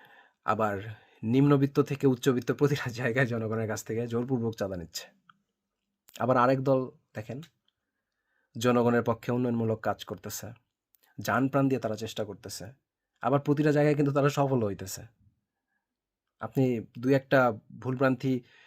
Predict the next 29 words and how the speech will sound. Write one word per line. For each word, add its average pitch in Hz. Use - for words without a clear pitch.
এটা 156
হইতেই 135
পারে, 107
but -
mostly 135
they 123
are 117
successful। 95
তাহলে 160
ভোট 139
দেবার 160
জন্য 139
জুলাই 123
চব্বিশের 135
পর 123
থেকে 127
এখন 160
পর্যন্ত 110
এইটুকু 139
সময় 139
তো 170
যথেষ্ট, 101
তাই 107
না, 110
আপনার -
ডিসিশনটা 104
মেক 87
করার 82
জন্য? 73